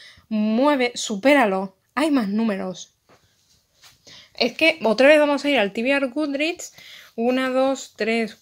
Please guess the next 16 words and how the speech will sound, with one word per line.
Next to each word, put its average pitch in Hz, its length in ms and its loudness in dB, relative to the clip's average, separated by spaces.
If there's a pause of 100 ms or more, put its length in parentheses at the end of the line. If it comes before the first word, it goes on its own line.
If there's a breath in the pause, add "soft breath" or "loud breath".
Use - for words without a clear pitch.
cuatro, 208 540 -4
cinco, 202 340 -6
seis, 226 340 -4
siete. 320 580 -4
A 208 60 -6
ver, 190 180 -4
espérate, 185 360 -8
a 165 40 -6
ver, 175 120 -10 (160)
a 185 80 -10
ver 180 120 -6
si 196 100 -16
he - 40 -20
contado 180 280 -10
mal 170 180 -10
yo. 165 160 -14